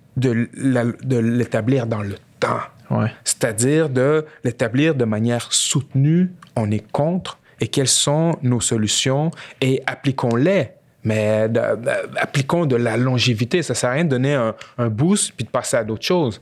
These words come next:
Speaker 2: Mhm.
Speaker 1: Et moi, c'est ça qui m'a, qui m'inquiète un peu ou qui me décourage à l'époque des réseaux sociaux.
Speaker 2: Ouais.
Speaker 1: C'est-à-dire que le, le, ces réseaux sociaux-là ont un côté, euh, extrêmement négatif,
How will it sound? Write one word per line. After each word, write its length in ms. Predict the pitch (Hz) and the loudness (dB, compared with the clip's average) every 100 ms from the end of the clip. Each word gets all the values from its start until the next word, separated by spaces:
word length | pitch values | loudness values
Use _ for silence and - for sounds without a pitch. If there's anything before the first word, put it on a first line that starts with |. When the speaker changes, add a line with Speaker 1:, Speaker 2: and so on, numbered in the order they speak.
| - | -6
Speaker 2:
Mhm. 60 | 131 - | -4 -2
Speaker 1:
Et 80 | |
moi, 160 | 123 160 | -2 0
c'est 140 | - | 0
ça 160 | - - | -2 -2
qui 140 | - | 0
m'a, 380 | 127 110 107 104 101 104 135 135 | 0 0 0 -2 -4 -6 -10 -8
qui 120 | 131 | -2
m'inquiète 380 | 113 98 175 175 | -2 0 -2 -2
un 80 | 113 | -2
peu 120 | 180 | 0
ou 60 | 185 | 0
qui 120 | 120 | 0
me 40 | 107 | -2
décourage 520 | 101 113 117 165 - | 0 0 0 -2 -2
à 60 | |
l'époque 300 | 101 - 143 | -4 -2 -4
des 80 | 113 | -2
réseaux 260 | 104 104 117 | -2 -2 -4
sociaux. 360 | - 120 - 127 | -6 -6 -6 -4
Speaker 2:
Ouais. 160 | 120 120 - - - - | -2 -2 -4 -14 -14 -8
Speaker 1:
C'est-à-dire 540 | - 135 110 151 185 - | -4 -2 0 0 0 0
que 340 | 185 196 - 135 | 0 0 -2 -2
le, 300 | 123 120 131 | 0 2 2
le, 320 | 139 127 139 - - | 0 0 -2 -6 -4
ces 180 | - 147 | 0 2
réseaux 300 | 151 147 220 | 2 2 2
sociaux-là 800 | - 151 - 127 120 131 175 196 - _ _ - - - - - 143 | 2 0 2 2 2 2 -2 -6 -16 _ _ -20 -20 -20 -20 -6 0
ont 360 | 160 185 196 - | 2 2 2 0
un 300 | 117 113 113 | 0 0 -2
côté, 580 | - 117 160 185 208 - | -2 -2 0 0 0 0
euh, 500 | 117 113 113 - 57 - - _ | 0 0 0 0 -2 -4 -12 _
extrêmement 440 | - - - 170 214 | -4 -2 0 2 2
négatif, 580 | 165 123 110 - 170 | 2 0 0 0 0